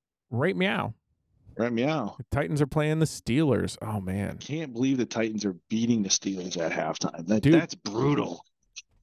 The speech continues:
Speaker 1: Uh, what's his face? Will Levis, man.
Speaker 2: Yeah, he's been tearing it up, dude. Um, he had four touchdowns in his, uh, first career,
Speaker 1: Yeah.
Speaker 2: first career game.
Speaker 1: He has more touchdowns than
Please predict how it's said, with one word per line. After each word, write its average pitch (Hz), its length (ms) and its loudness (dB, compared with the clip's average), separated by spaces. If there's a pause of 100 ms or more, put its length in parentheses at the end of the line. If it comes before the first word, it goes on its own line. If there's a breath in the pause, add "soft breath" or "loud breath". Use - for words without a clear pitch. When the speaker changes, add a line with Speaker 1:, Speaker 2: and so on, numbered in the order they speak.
Speaker 1:
Uh, 110 400 4
what's 127 220 4
his 151 120 -6
face? 98 260 0
Will 120 200 2
Levis, 135 360 0
man. 104 360 -2 (1200)
Speaker 2:
Yeah, 147 280 2 (120)
he's 113 140 -4
been 135 160 2
tearing 127 320 2
it 123 80 0
up, 123 240 -2
dude. 95 280 -6 (1800)
Um, 95 520 0
he 110 120 2
had 123 220 0
four 120 260 0
touchdowns 143 540 -2
in 131 80 -2
his, 127 220 -2
uh, 127 380 0
first 139 300 -2
career, 135 280 2
Speaker 1:
Yeah. 156 200 2 (260)
Speaker 2:
first - 220 -16
career 139 160 -4
game. 135 260 -2 (840)
Speaker 1:
He 135 60 0
has 143 160 -2
more 135 140 4
touchdowns 143 480 -2
than 117 360 -4